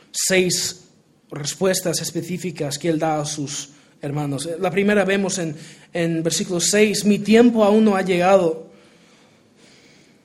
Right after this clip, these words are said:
Cristo está op-, operando basado en el reloj, el tiempo de Dios.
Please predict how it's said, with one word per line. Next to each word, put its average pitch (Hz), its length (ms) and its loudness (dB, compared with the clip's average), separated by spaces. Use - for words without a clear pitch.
Cristo 214 320 2
está 202 300 2
op-, 202 280 0
operando 190 560 2
basado 190 440 0
en 190 60 0
el 175 120 2
reloj, 170 480 2
el 165 140 -4
tiempo 190 320 0
de 170 120 4
Dios. 185 720 0